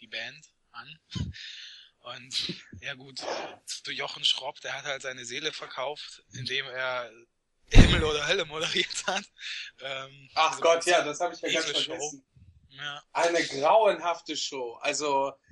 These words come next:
Speaker 2: wirklich, das war nicht nur ethisch total verwerflich, sondern auch m-, wahnsinnig langweilig. Also ich hab mich selten durch so eine Show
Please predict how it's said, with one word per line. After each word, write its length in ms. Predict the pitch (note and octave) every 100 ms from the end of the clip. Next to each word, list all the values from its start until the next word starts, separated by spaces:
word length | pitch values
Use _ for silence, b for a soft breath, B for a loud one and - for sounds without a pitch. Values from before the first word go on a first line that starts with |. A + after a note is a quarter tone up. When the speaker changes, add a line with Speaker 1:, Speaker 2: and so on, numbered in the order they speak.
| -
Speaker 2:
wirklich, 480 | D#3+ F3+ F3+ D3 - - _ -
das 280 | E3+ D#3 F3
war 180 | F3 - _ F3
nicht 220 | G3 F3+
nur 340 | E3+ D#3 D3 -
ethisch 540 | F3+ A#3+ - E3+ D3+
total 800 | - E3 - E3 D#3 E3 D#3+ D#3 - _ _ _ E3+ D#3
verwerflich, 720 | _ - D#3 D#3+ D#3 D#3+ F3 D#3+
sondern 300 | F3+ F3 E3
auch 260 | F3 E3+
m-, 320 | E3 E3 F3 - b b
wahnsinnig 720 | D3 E3 F#3 A3 G3+ F#3+ F3+ F3+
langweilig. 720 | E3 D#3+ C#3 A#2+ B2 C3+ C#3+
Also 220 | C#3 D#3
ich 180 | D3 -
hab 180 | F#3 -
mich 140 | F3
selten 360 | - F3 G#3 G3
durch 180 | E3 D#3+
so 80 | E3+
eine 160 | E3
Show 420 | D3+ E3+ E3+ E3